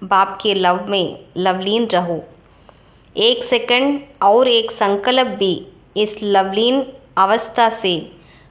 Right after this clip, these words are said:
நீச்சே நஹி ஆவோ. ஒரு புறம் எல்லைக்கு அப்பாற்பட்ட வைராகியம் இருக்க வேண்டும், மற்றொரு புறம் தந்தைக்கு சமமாக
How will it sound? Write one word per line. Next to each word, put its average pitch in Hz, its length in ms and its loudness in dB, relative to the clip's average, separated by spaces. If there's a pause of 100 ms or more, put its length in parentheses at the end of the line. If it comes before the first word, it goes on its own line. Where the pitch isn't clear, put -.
நீச்சே 247 420 0
நஹி 214 320 0
ஆவோ. 165 320 2 (1500)
ஒரு 214 280 4
புறம் 208 400 2 (100)
எல்லைக்கு 202 480 0
அப்பாற்பட்ட 208 600 2
வைராகியம் 196 580 2
இருக்க 180 260 -2
வேண்டும், 180 420 0 (560)
மற்றொரு 220 520 2
புறம் 185 400 2 (240)
தந்தைக்கு 208 520 2
சமமாக 180 880 0